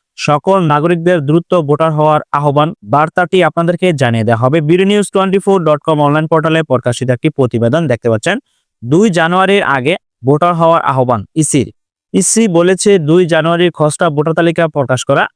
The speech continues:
হবে। সুপ্রিয় দর্শক, সারা বাংলাদেশের ভোটার তালিকা প্রকাশ করা হবে দুই জানুয়ারি। ইসির আহ্বান, বাংলাদেশের সকল নাগরিকদের যারা এখনো ভোটার হননি, তাদের ভোটার হওয়ার জন্য আহ্বান জানিয়েছেন। আঠারো বা তার বেশি বয়সীদের মধ্যে যাদের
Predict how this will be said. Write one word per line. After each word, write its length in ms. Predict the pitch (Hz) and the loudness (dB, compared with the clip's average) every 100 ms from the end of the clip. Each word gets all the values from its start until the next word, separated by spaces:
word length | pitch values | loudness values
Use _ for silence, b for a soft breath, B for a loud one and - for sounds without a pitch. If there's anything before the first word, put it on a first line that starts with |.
| _ _ | _ _
হবে। 240 | - 123 202 320 _ _ - | -4 0 0 -4 _ _ -6
সুপ্রিয় 320 | 170 165 226 | -4 0 0
দর্শক, 340 | 220 208 214 208 | 0 0 -2 -2
সারা 240 | 160 151 | -2 0
বাংলাদেশের 640 | 160 151 160 160 170 180 165 | 0 0 -2 -2 -2 0 0
ভোটার 280 | 131 139 156 | 0 -2 0
তালিকা 340 | 170 160 165 | 0 0 -2
প্রকাশ 460 | 160 131 139 - - | 0 -2 -4 -6 -6
করা 200 | 151 156 | -2 0
হবে 400 | 156 156 160 160 | 2 0 2 0
দুই 340 | 143 139 156 170 | 0 0 0 0
জানুয়ারি। 440 | 117 117 117 135 240 - _ _ | 0 2 4 2 0 -4 _ _
ইসির 300 | 165 180 220 | -2 0 0
আহ্বান, 500 | 180 156 175 185 190 | 0 2 2 2 2
বাংলাদেশের 560 | 143 143 156 170 - 180 | 2 0 0 0 0 -2
সকল 420 | - 139 135 175 | 0 -2 0 0
নাগরিকদের 600 | 143 135 147 156 156 165 | 0 0 0 0 0 0
যারা 240 | 131 120 127 | 2 2 0
এখনো 280 | 139 156 | 0 -2
ভোটার 280 | 143 131 156 | 0 -2 -2
হননি, 240 | 160 160 156 | -2 -2 0
তাদের 280 | 131 143 202 _ _ - | 0 0 -2 _ _ -2
ভোটার 240 | 131 151 | 0 2
হওয়ার 240 | 139 139 135 | 2 2 2
জন্য 260 | 143 170 - | 2 0 0
আহ্বান 420 | 131 131 165 185 | -2 0 0 -2
জানিয়েছেন। 460 | 117 113 110 110 214 330 _ - | -2 0 0 0 -2 -4 _ -6
আঠারো 400 | 147 180 208 226 | -4 0 2 2
বা 240 | 190 202 190 | 2 0 0
তার 200 | 185 175 | 0 0
বেশি 360 | 175 - 196 | 0 0 0
বয়সীদের 580 | 160 156 160 175 175 165 | 2 0 0 0 0 0
মধ্যে 440 | 156 160 151 170 | -2 -4 0 0
যাদের 380 | 156 135 123 131 | 0 0 0 0